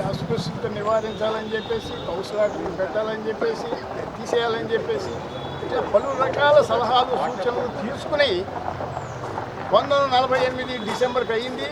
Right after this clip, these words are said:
అది నలభై తొమ్మిదిలో అడాప్ట్ చేశారు. పంతొమ్మిది వందల యాభై, అంటే ఈ యాభై నవంబర్ ఇరవై ఆరు నుంచి కూడా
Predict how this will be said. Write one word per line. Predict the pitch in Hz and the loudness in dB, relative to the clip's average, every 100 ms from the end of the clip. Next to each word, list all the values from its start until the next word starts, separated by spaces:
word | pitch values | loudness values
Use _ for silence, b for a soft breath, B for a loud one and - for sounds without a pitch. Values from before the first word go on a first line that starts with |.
| 190 214 | -4 -2
అది | - 208 | -2 0
నలభై | 220 240 247 | 0 2 2
తొమ్మిదిలో | 240 240 240 247 214 | 2 -2 2 4 4
అడాప్ట్ | 196 226 226 226 | 4 4 2 2
చేశారు. | 226 233 233 277 294 - - - | 2 4 2 0 0 -4 -10 -4
పంతొమ్మిది | 220 262 | -4 -2
వందల | 254 240 | 0 2
యాభై, | 226 240 233 233 | 4 4 2 2
అంటే | 240 277 | 0 -4
ఈ | 247 233 - - - - - | -6 -8 -10 -12 -12 -8 -2
యాభై | 208 247 247 254 196 202 196 202 202 196 180 | 0 4 4 4 0 -4 -4 -6 -4 -4 -2
నవంబర్ | 196 247 254 226 | 0 0 2 2
ఇరవై | 240 247 | 4 6
ఆరు | 247 226 | 6 4
నుంచి | 220 214 | -2 -4
కూడా | 208 233 294 | -2 2 0